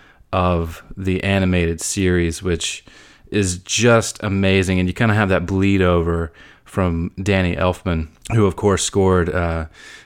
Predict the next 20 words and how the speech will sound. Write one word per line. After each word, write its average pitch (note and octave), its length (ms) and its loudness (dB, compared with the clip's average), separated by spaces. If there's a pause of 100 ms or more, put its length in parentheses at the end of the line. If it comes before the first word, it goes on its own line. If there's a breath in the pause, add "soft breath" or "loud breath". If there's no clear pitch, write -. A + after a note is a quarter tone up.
(120 loud breath)
the, F2+ 280 -2
the F2 120 -4
first - 380 -2
two F2+ 360 -2 (160)
Batman F2+ 540 -2
films. E2+ 380 -4
So, F#2+ 280 0 (460 loud breath)
uh, G2 220 2
big C3 200 0
fan C3 240 2
of G#2 80 0
those. F#2+ 500 2
Obviously, G2+ 680 0
big - 500 -4
fan G2 260 2
of, E2+ 220 -6
of F#2 220 -6
Christopher - 380 -4
Nolan G2 420 2
and, E2 180 -4